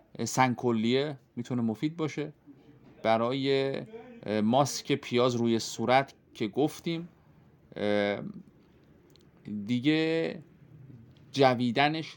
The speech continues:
ضد عفونی می‌کنه فضای دهان و گلو رو. پیاز یکی از داروهای ضد سرطانی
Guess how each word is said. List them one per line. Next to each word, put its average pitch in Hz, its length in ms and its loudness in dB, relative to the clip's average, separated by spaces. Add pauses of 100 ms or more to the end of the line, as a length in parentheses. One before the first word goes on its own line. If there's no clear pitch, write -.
(240)
ضد 113 260 -2
عفونی 110 340 -2
می‌کنه 143 300 -6
فضای 117 380 -2
دهان 110 420 -2
و 107 80 -4
گلو 107 400 0
رو. 165 240 -2 (1120)
پیاز 208 400 4
یکی 220 200 0
از 202 260 2 (340)
داروهای 139 400 4
ضد 139 340 -2
سرطانی 123 840 -2